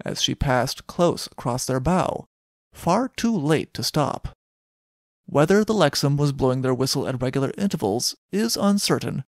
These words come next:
and impossible to verify. That if she was, and the people on the Hee Han somehow failed to hear it,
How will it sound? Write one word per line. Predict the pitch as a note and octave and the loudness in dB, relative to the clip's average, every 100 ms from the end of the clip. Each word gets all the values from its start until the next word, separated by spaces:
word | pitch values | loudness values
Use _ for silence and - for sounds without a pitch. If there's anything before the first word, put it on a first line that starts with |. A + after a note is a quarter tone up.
| _ - | _ -2
and | A#2 G#2 C3 _ | 0 -2 -6 _
impossible | - C#3 C3 D3 D3 - - | -2 0 2 4 2 0 -4
to | C3+ | 0
verify. | C3+ C3 - - - C#3 - _ _ _ _ _ _ _ _ _ | 2 2 -2 -6 -6 -10 -16 _ _ _ _ _ _ _ _ _
That | - B2 G#2+ C3 | -4 -2 0 -2
if | B2 | -2
she | - C#3 | 2 2
was, | B2+ B2+ D3 F3+ F#3 - _ _ _ _ | 4 4 4 2 -6 -12 _ _ _ _
and | D#3+ E3 E3 | 2 2 2
the | |
people | - G3 F3 - D#3+ | -2 0 0 2 4
on | D3+ C#3+ | 6 6
the | |
Hee | C#3 D#3+ | 6 4
Han | C#3+ C#3+ C3+ C3+ | 6 4 2 -2
somehow | - - G#3+ A3 F#3+ F3+ D#3 | -4 2 4 4 4 2 0
failed | - F3+ F3+ D#3 | -2 4 4 4
to | C#3 | 0
hear | - F3 A#2+ | 2 2 2
it, | A#2+ - | -2 -6